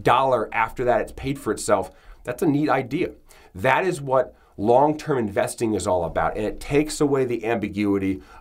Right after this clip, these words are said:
of the bar talk of my stock went up and down. Who cares? You're not selling anyways. You're holding it for twenty-five years, so what does it matter what the price is?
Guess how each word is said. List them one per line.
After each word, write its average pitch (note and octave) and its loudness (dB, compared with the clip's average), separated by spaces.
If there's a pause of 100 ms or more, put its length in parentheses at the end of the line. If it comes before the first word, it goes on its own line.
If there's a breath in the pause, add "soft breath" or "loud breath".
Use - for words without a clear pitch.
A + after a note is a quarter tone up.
of G2 -8
the G2 -6
bar A#2+ 6
talk A2+ 2
of F2+ -10
my A2 2
stock A2+ 0
went A2+ -2
up A2+ 2
and F#2+ -6
down. G#2+ 4
Who B2+ -6
cares? - 0 (160 loud breath)
You're B2+ 2
not D#3 4
selling D3+ 2
anyways. A2 0
You're G#2 -4
holding C3+ 2
it - -4
for - -16
twenty-five F2 0
years, E3+ 2
so E3 -2
what E3 2
does E3+ 2
it E3+ -4
matter G#3 4
what B2 -4
the - -14
price - -6
is? - -20